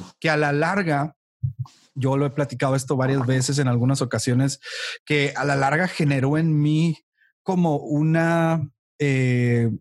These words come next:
baja autoestima espiritual, así es como puedo denominarlo, porque yo empecé a motivarme por, como tú mencionas, como para llegar a un estándar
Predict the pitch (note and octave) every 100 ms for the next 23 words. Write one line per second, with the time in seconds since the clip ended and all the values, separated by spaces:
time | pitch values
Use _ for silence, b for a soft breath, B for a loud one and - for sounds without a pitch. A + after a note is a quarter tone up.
0 | _ - C3 B2 B2+ C#3+ D3+ F#3 D#3+ D3+
1 | C3+ A#2+ - D3 D3+ - A#2+ A2+ C3+ B2+
2 | - C3 - C#3 A2+ C3 C3+ A#2+ A2+ A2
3 | A#2 C3 B2 - B B B B - F3+
4 | D#3+ E3 D3 C#3+ D#3+ D#3 - F3 - D#3+
5 | E3 D3 C3 B2+ - B2 A#2+ C#3+ E3 D3+
6 | B2 A#2+ C#3 - _ _ _ _ - C3
7 | _ - E3+ D#3+ D#3+ D#3 - _ C#3+ C3+
8 | B2+ D3 D3+ C#3 - E3+ C#3+ A2+ - B2+
9 | B2 A#2+ - - C#3 C3+ C3 C3+ C3+ C#3+
10 | D#3+ D#3+ D#3 - - D3+ E3 E3 C#3 G#2+
11 | C3+